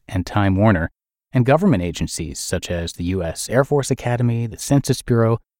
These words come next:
the U S Senate, and the I R S. So there is a lot to learn from her. We feature her here quite regularly for just that reason, and you can come by the productivity pro dot com.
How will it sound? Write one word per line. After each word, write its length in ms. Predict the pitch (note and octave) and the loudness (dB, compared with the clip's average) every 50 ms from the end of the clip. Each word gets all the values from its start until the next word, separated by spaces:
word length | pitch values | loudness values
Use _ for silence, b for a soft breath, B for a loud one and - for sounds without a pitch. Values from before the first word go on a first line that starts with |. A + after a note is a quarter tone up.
| _ _ _ | _ _ _
the 80 | - G2 | -4 0
U 140 | G2 G2 F#2 | 0 2 2
S 100 | E2+ - | 2 0
Senate, 360 | - - - F#3+ D3 G#2 - _ _ _ _ _ _ _ _ - | -2 0 2 4 4 2 0 _ _ _ _ _ _ _ _ 0
and 160 | - A#2+ C3 | 4 6 6
the 80 | A#2+ | 6
I 140 | G#2 G2+ G#2 | 6 6 4
R 200 | G#2+ G#2+ A2 A2+ | 4 4 4 4
S. 460 | A#2 A2 - - - - - - - - - | 4 2 0 -2 -6 -10 -10 -10 -12 -12 -12
So 280 | - - - A#2 A2 | -8 -4 0 0 0
there 200 | G#2+ A2 D#3 F3 | 2 0 2 2
is 160 | E3 D3+ D3 | 2 2 4
a 80 | D3 C3+ | 4 2
lot 420 | C3+ B2 A2 G#2+ A2 A#2+ B2 - | 2 4 4 2 2 2 0 0
to 100 | - - | 2 4
learn 260 | G#2 G#2 G2+ G#2 G#2+ G#2+ | 6 6 8 8 6 6
from 160 | - A2 F#2+ | 6 4 4
her. 220 | - G#2+ A2+ B2+ | 6 6 6 6
We 140 | B2+ G2 F2 | 4 2 0
feature 360 | - - G#2+ G2+ - - G2 | -4 -4 -4 -4 -2 -2 0
her 120 | F#2 F#2+ F2 | 0 0 -2
here 220 | - G2+ G2 F2+ | 0 -2 -2 -2
quite 400 | - - - - B2 B2 C3+ C#3 | -4 -8 -4 0 2 2 2 4
regularly 500 | A#2+ A2+ A#2 A#2 C3 A#2+ A#2+ A#2 B2 D3 | 4 4 4 4 4 2 2 0 0 -2
for 160 | D3+ - - | -2 -4 -6
just 240 | D#2+ - - - - | -6 -4 -4 -2 0
that 180 | - F2+ F2 E2 | 0 0 0 0
reason, 300 | F#2 G#2+ A#2 - C#3+ C#3 - _ _ _ _ _ _ - | 0 0 2 2 2 2 0 _ _ _ _ _ _ -6
and 80 | F#2+ | -4
you 80 | F2 E2+ | -4 -2
can 140 | - F2 E2+ | -4 -4 0
come 180 | - G#2 G2 | 2 2 2
by 140 | F#2+ F#2 F#2 | 2 0 -2
the 100 | F2+ F#2+ | -4 -6
productivity 680 | - - - A2 G#2 G#2 G2 - - G#2+ G2+ F#2 F#2+ F#2 | -6 -4 -4 -2 -2 -2 -2 0 0 0 2 0 0 -2
pro 280 | - - F#2+ F2+ F2+ | -2 0 2 2 2
dot 300 | F2 - F2+ D#2+ D#2+ - | 2 2 0 0 -2 -4
com. 380 | - - C3 A2+ F#2 E2+ E2+ | -4 0 0 2 2 2 0